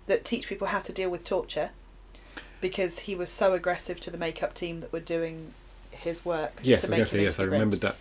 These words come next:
Speaker 2: halfway through, but I was gonna say, do please tell our listeners who might not know that.
Speaker 1: Yes, yes,
Speaker 2: <laughs>
Speaker 1: yes.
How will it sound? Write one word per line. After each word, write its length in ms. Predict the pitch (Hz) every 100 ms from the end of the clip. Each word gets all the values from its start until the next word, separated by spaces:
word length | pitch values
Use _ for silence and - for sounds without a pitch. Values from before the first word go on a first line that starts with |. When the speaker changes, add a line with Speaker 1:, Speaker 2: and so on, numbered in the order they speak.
| -
Speaker 2:
halfway 220 | 98 -
through, 140 | - 104
but 100 | 90
I 40 |
was 80 | 92
gonna 100 | 104
say, 160 | - 95
do 160 | 110 104
please 240 | - 98
tell 300 | - 110 107
our 100 | 117
listeners 420 | 113 131 - 127 -
who 100 | 135
might 180 | 147 151
not 140 | 170
know 120 | 165
that. 220 | 135 - 262
Speaker 1:
Yes, 300 | 359 175 -
yes, 180 | 262 330
Speaker 2:
<laughs> 0 |
Speaker 1:
yes. 240 | 226 -